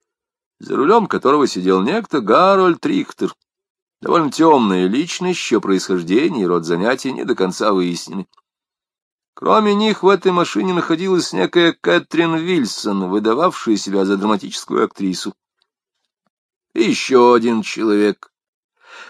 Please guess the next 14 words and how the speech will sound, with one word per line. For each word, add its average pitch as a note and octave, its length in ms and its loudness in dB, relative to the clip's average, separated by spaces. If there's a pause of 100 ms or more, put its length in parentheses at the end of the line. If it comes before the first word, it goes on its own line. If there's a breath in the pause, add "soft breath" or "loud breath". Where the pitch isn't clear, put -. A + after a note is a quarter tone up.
принадлежавший, B2+ 800 2
очевидно, G2+ 360 0
к - 60 -16
политическим G2+ 640 -4
кругам, F#2+ 560 0
которому F2 380 -6
удалось G2+ 320 2
добиться, F#2+ 480 -2
чтобы F2+ 200 -12
его F2+ 200 2
не F2+ 200 0
привлекали F2 640 -2
к - 60 -16
следствию. - 580 -8